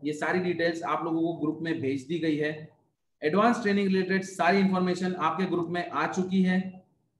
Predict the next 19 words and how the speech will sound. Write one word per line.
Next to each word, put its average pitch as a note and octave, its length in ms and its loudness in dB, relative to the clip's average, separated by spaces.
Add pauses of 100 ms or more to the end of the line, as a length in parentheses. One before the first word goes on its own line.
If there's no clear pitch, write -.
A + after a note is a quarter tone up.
(400)
So, - 320 4 (200)
आप D3+ 200 0
सब G3 300 0
लोग G3+ 480 2 (120)
वो G3+ 160 2
एक E3 220 0
बार E3 120 2
इन्फॉर्मेशन D3+ 520 -2
ध्यान C#3 300 -2
से G3 120 2
पढ़ F3+ 180 2
लीजिए। F3+ 340 2 (600)
एक E3 300 -2
एडवांस G#3+ 320 4
ट्रेनिंग G3+ 240 2
में G3 80 2
हमारे F3 240 4
साथ C3+ 340 0
जुड़िए G3+ 600 2